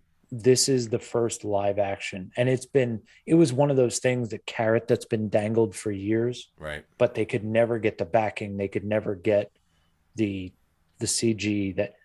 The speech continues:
Speaker 1: because, again, coming from a game of that type of nature with extraterrestrial aliens and outer space stuff and things like that, you couldn't go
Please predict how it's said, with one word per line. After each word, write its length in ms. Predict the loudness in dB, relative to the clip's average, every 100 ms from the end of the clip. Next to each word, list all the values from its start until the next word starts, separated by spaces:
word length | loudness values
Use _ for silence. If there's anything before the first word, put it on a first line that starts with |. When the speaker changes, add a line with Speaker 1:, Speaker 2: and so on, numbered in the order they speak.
| _ -2
Speaker 1:
because, 280 | 0 0
again, 340 | 0 -2 -2 -2
coming 400 | -8 -4 -2 -2
from 460 | -4 0 0 0 -4
a 80 | -8
game 460 | -4 -2 -2 -6 -8
of 200 | -8 -4
that 220 | -4 -2
type 220 | -2 -2
of 60 | -2
nature 380 | -4 -2 -4 -4
with 340 | -4 -6 -10 _ _ _ _ _ _ _ _ _ _ _
extraterrestrial 880 | -6 -6 -6 -6 -4 -6 -6 -8 -4
aliens 600 | 0 0 0 -4 -10 -14
and 280 | -12 -12 -12 -2
outer 200 | 0 2
space 420 | 0 -2 0 0
stuff 300 | 0 0 0
and 100 | -4
things 220 | -6 -2
like 180 | -4 0
that, 240 | 0 0 -4 _ _ _ _ _ _ _ _ _ -10
you 180 | -8
couldn't 580 | -8 -2 0 0 -2 -2
go 560 | 2 4 4 0 -4